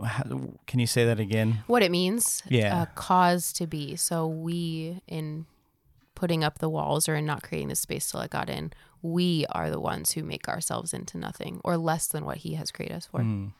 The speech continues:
Speaker 1: And I, and I see that in myself as I reflect on this. Like,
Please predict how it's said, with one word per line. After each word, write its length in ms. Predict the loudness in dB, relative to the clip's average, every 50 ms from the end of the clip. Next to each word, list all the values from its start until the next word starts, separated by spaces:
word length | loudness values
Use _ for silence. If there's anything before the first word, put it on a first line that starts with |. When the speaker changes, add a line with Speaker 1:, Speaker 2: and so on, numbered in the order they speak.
| _ _
Speaker 1:
And 140 | 4 6 8
I, 40 | 6
and 240 | 6 6 6 8 8
I 60 | 8
see 440 | 6 4 2 -2 0 2 4 4 6
that 220 | 6 4 4 4 2
in 120 | 0 0
myself 520 | 0 0 -2 -2 0 0 2 2 2 0
as 120 | -2 -2 0
I 40 | 0
reflect 560 | -2 -2 -4 -4 -2 0 0 0 0 0 -2
on 140 | -2 -2 -2
this. 300 | -4 -6 -8 -8 -6 -4
Like, 360 | -4 -4 -4 -6 -10 -18